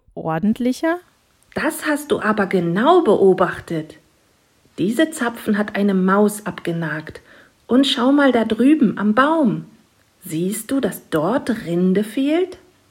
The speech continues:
Speaker 1: Ja, ist das etwa auch von einem Tier?
Speaker 2: Da hab ich mir ein bisschen Rinde für meinen Kobel gemopst,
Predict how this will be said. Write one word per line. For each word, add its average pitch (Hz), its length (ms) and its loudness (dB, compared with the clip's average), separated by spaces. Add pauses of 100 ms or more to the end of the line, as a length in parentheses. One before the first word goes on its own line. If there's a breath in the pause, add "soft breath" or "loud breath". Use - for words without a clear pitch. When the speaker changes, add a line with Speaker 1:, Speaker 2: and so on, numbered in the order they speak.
(140)
Speaker 1:
Ja, 185 460 -2
ist - 160 -12
das 180 80 -4
etwa 185 260 -8
auch 156 180 -8
von 247 160 0
einem 262 300 4
Tier? 330 260 -2 (640)
Speaker 2:
Da 214 200 -2
hab 254 120 -4
ich 254 220 -2
mir 262 180 2
ein 254 220 4
bisschen 240 440 2
Rinde 226 500 4 (160 loud breath)
für - 240 0
meinen 208 460 2
Kobel 294 420 4
gemopst, 160 580 -4